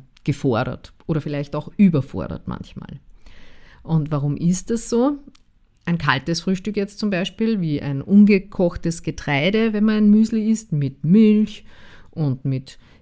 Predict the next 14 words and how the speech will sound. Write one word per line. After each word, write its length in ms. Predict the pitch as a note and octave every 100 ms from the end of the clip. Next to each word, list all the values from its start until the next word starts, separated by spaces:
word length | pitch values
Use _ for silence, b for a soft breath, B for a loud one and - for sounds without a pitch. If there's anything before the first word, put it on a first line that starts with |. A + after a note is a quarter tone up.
| -
Joghurt 640 | G3+ A3+ A3 G#3+ G3 F#3+
aus 180 | G2+ E3
dem 140 | D3 C#3+
Kühlschrank 880 | B3+ C4 A#3 G#3 G#3 G3 G3 - b b b b _
und 420 | F#3 F3 D#3+ D#3+
dazu 720 | E3 - E3+ D#3 D3+ D3 C#3+ - _ _ _
Lebensmittel 920 | E3+ E3+ F3 E3+ E3+ E3 E3 D#3+ D#3 -
mit 460 | D3 D#3+ D3 - -
thermisch 360 | F3 D#3 D3+ C3+
kühlenden 540 | B3+ C4+ A3+ A3 F#3
Eigenschaften, 1120 | - F3+ F#3+ F3+ F3 E3 - E3+ D#3+ D#3 D#3+
wie 160 | D#3 D3+
zum 180 | - C#3+
Beispiel 720 | C3+ C3+ - C#3 C3 A#2+